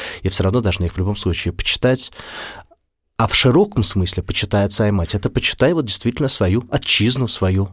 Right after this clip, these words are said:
родину, э, с-, с-, ту культуру, в которой ты вырос, э, достижения, то, то богатство, то наследие, которое тебе передали твои предки, вот, которые, как все в совокупности, являются твоей вот такой отчизной.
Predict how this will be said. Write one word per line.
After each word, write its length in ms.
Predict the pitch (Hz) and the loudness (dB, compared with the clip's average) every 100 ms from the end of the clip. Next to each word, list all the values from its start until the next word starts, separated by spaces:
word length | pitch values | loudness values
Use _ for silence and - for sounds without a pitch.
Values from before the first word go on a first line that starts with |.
| - | 0
родину, 600 | 101 120 120 107 92 80 - - - | 2 4 2 2 0 -2 -12 -18 -16
э, 600 | - 107 101 90 87 87 - 240 - | -10 -4 0 2 2 0 -4 -12 -4
с-, 240 | - - | -2 0
с-, 300 | - - 139 123 | -2 -2 -2 0
ту 100 | - | 0
культуру, 500 | 135 151 - 104 123 | 4 2 4 2 4
в 80 | 139 | 2
которой 340 | - 101 107 95 | 2 2 2 2
ты 120 | 110 | 2
вырос, 440 | 95 90 90 - - - - - | 4 2 0 -4 -8 -20 -18 -6
э, 420 | 98 92 85 87 - | 0 2 0 -2 -4
достижения, 840 | - 135 - 135 104 107 120 117 113 | 0 2 4 4 6 4 4 4 2
то, 160 | - | 0
то 120 | 95 117 | 0 2
богатство, 640 | 90 104 107 120 - - | 4 4 4 2 0 -4
то 140 | 92 | 2
наследие, 760 | 107 107 - 107 120 107 95 80 - - - | 2 2 2 2 4 2 0 -2 -10 -20 -6
которое 320 | 98 127 127 | 0 2 0
тебе 180 | - 87 | 0 -4
передали 400 | 104 95 110 110 | -2 0 2 0
твои 240 | - 98 | 0 -2
предки, 460 | 95 87 87 - 82 | 0 -2 -4 -6 -10
вот, 120 | 82 | -8
которые, 320 | 90 - 92 | -8 -4 -4
как 140 | 87 | -4
все 200 | - - | -2 0
в 60 | 113 | 0
совокупности, 720 | - 98 95 - 131 - - | 2 2 2 0 0 -2 -2
являются 560 | 87 82 113 131 - - | -2 2 2 2 -2 -2
твоей 300 | 85 87 104 | 0 0 0
вот 120 | 101 | -2
такой 300 | 80 - 92 | -6 -4 -4
отчизной. 680 | - - - 101 - 85 - | -6 0 2 2 0 -4 -6